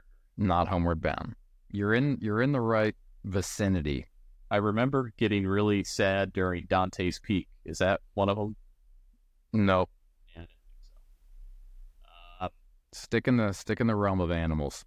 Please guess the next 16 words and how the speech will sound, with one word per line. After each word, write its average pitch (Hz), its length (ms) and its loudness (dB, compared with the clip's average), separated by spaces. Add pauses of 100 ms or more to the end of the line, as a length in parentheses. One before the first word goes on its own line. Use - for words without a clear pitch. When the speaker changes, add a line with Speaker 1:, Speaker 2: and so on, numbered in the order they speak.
Speaker 2:
Airboat. 101 480 0
Speaker 1:
No, 82 460 -2 (100)
that 101 180 2
was 110 120 -2
a 95 60 -4
tearjerker 101 540 -2
for 98 120 -2
me, 95 240 4
but 71 180 -2
that 80 160 2
didn't 78 160 2
make 78 180 0
the 78 80 0
list. 71 380 -2 (1300)
Speaker 2:
Animals, 113 600 -2
huh? 98 160 -2